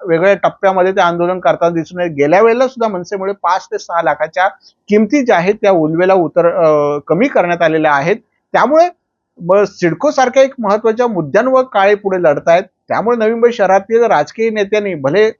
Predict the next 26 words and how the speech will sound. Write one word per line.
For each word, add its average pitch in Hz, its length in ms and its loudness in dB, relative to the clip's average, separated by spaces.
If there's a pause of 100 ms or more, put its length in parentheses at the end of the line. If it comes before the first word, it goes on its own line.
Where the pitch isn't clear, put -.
(320)
काळेंचं 202 580 0
किंवा 214 280 0
काय 196 220 0
व्यक्तिमत्व 202 560 -2
असेल 208 560 0 (380)
हा 190 60 2
भाग 202 180 2
वेगळा, 208 300 2 (120)
पण 240 140 0
ते 269 160 0
महत्त्वाचे 240 480 -2
मुद्दे 185 320 -2
मांडतायत, 202 400 0 (500)
चर्चा 160 340 0
करतायत 254 400 0 (360)
आणि 226 160 -2
महत्त्वाचे 254 400 0
मुद्दे 196 420 -2
घेऊन 330 200 -2
पुढे 277 240 2 (320)
आक्रमकता 262 520 0
दाखवण्याचा 220 500 -2
प्रयत्न 208 360 -4
या 180 200 0
निमित्ताने 185 500 -4
करतायत. 170 420 0